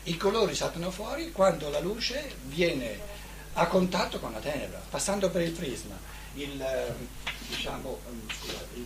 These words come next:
il prisma, no? Se, se il fascio di luce lo facciamo, lo facciamo passare qui, no? Il fascio di luce non può mai essere, eh, come dire, ridurre la dimensione della larghezza, no? Quindi, eh, qui deve percorrere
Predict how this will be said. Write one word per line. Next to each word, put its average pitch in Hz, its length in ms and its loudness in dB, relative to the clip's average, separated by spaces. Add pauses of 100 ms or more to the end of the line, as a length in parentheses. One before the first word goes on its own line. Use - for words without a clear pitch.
(160)
il 170 180 -2
prisma, 190 520 2 (120)
no? 110 240 -2 (520)
Se, - 280 4
se - 160 0
il 175 100 4
fascio 226 380 2
di 196 100 2
luce 220 240 2
lo 170 60 2
facciamo, 170 460 0
lo 165 80 0
facciamo 165 300 -2
passare 165 400 0
qui, 131 540 2 (180)
no? - 120 -6 (920)
Il 170 100 4
fascio 226 420 6
di 214 100 4
luce 233 300 4
non 175 180 2
può 180 160 6
mai 185 320 4
essere, 165 600 4 (120)
eh, - 240 -8
come 143 200 -4
dire, 147 300 0 (180)
ridurre 180 680 4 (220)
la 151 120 -2
dimensione 165 600 -4
della 143 220 -2
larghezza, 123 560 -4 (240)
no? - 180 -6 (200)
Quindi, 190 400 -2 (460)
eh, 151 240 -4
qui 214 260 8 (400)
deve 202 240 10
percorrere 180 880 4